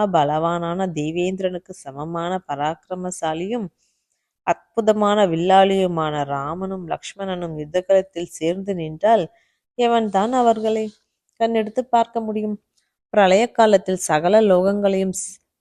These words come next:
சம்ஹரிப்பதற்கு சூரிய பகவான் ஆயிரத்தெட்டு கண்களை திறந்து கொண்டு நிற்பது போல் பானங்களையும் கிராணங்களையும் ரகுவீரன் யுத்தகலத்தில் மதம் கொண்டு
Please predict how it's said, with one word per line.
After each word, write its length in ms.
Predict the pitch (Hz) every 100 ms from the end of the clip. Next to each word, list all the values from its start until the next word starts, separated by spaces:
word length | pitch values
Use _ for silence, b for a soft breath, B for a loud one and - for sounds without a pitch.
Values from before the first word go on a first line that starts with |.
| -
சம்ஹரிப்பதற்கு 880 | - 175 170 208 214 - 180 175 -
சூரிய 400 | - 190 208 226
பகவான் 440 | 190 175 160 160 151
ஆயிரத்தெட்டு 760 | 139 170 202 208 - 185 _ 170
கண்களை 420 | - 151 170 196 196
திறந்து 400 | 196 185 190 185 -
கொண்டு 260 | 190 180 180
நிற்பது 460 | 165 165 180 170 165
போல் 320 | - 240 170 b b b _ -
பானங்களையும் 840 | 160 156 196 208 202 180 170 165
கிராணங்களையும் 720 | 147 143 160 190 196 190 180 170 156 _ _ _ _ -
ரகுவீரன் 560 | 156 190 214 208 185
யுத்தகலத்தில் 800 | 160 160 196 196 202 190 - 165
மதம் 420 | 143 139 160 196
கொண்டு 300 | - 196 196